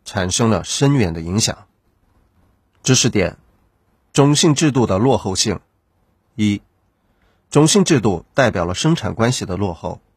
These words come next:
是一种半奴隶半封建的畸形生产关系。二、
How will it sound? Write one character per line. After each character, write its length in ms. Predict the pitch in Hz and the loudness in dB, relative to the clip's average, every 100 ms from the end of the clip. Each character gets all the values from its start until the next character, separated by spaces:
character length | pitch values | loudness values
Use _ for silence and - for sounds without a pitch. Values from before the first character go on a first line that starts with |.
| _ _ | _ _
是 200 | - 180 | -2 2
一 80 | 147 | 2
种 260 | 101 87 - | 0 -2 -2
半 200 | 175 113 | 0 0
奴 160 | 92 | 0
隶 200 | 117 123 | 0 -2
半 260 | - 143 110 | 0 0 0
封 200 | 120 151 | 2 0
建 220 | 151 104 | 0 0
的 180 | 85 80 - | -2 -6 -6
畸 200 | - 160 | -4 -2
形 180 | 113 | -2
生 160 | 101 131 | 0 -2
产 180 | 127 101 | -2 -6
关 200 | 95 90 | -8 -6
系。 220 | - - _ _ _ _ _ _ _ _ _ _ | -8 -12 _ _ _ _ _ _ _ _ _ _
二、 300 | - 92 - | -6 -6 -6